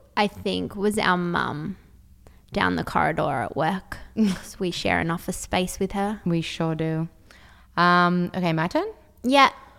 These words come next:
Speaker 2: What is the last thing before you go to sleep at night that you do that doesn't involve a phone? 'Cause we all know checking a phone is the last thing we all do.
Speaker 1: Um, oh my God, I feel like I'm such a yoga freak. I'm really embarrassed.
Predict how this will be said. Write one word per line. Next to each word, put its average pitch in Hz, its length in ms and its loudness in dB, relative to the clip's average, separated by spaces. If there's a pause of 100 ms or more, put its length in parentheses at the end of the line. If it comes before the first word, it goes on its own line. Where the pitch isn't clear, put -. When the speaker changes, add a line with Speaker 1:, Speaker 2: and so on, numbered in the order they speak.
(360)
Speaker 2:
What 240 240 8
is 233 120 2
the 247 100 4
last 175 460 2
thing 165 240 2
before 170 300 0
you 175 160 0
go 160 180 2
to 165 80 0
sleep 160 320 -4
at - 140 -6
night 104 340 -2 (100)
that - 140 0
you 165 80 -4
do 254 460 -6 (200)
that - 200 0
doesn't 170 280 2
involve 156 300 0
a - 40 -8
phone? - 260 -6
'Cause 180 180 -4
we 175 80 0
all - 160 -2
know 107 320 -4
checking - 300 -4
a - 20 -6
phone - 240 -6
is 202 100 -4
the 208 80 -6
last - 300 -6
thing - 140 -8
we 78 80 -6
all 67 100 -6 (180)
do. 196 120 -8 (500)
Speaker 1:
Um, 190 1600 0 (360)
oh 220 60 2
my 196 120 2
God, 170 160 0
I 170 60 -2
feel 170 160 -2
like 165 120 -2
I'm 208 160 -2
such - 340 -4
a 185 40 -2
yoga 175 260 0
freak. 120 260 -6
I'm 170 160 -4
really 147 240 -4
embarrassed. - 760 -4